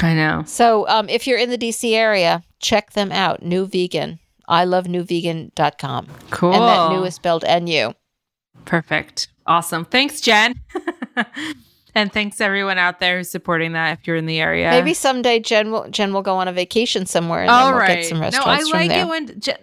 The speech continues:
Speaker 1: you're gonna make her feel bad and she's gonna stop doing this.
Speaker 2: No, she should feel good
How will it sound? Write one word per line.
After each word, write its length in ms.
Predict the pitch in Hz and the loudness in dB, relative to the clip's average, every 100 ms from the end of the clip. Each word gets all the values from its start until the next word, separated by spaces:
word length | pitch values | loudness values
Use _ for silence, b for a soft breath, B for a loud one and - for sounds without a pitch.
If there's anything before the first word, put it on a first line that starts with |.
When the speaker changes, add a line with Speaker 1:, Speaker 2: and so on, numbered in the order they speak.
| 226 160 | -14 -8
Speaker 1:
you're 160 | 254 | -6
gonna 160 | 302 330 | -2 -2
make 140 | 330 | -2
her 100 | 311 | -4
feel 220 | 208 277 262 | -4 -2 2
bad 200 | 247 220 | 2 2
and 80 | 214 | -4
she's 200 | 233 214 | -6 -6
gonna 180 | 240 233 | -6 -4
stop 260 | 233 233 233 | 0 -2 0
doing 280 | 233 226 | -4 -2
this. 260 | 202 185 - - | -2 -2 -6 2
Speaker 2:
No, 220 | 226 233 | 4 4
she 180 | - 330 | 2 0
should 220 | - 277 | -2 -6
feel 360 | - 226 208 - _ - | -2 0 0 -2 _ 0
good 180 | 220 | 0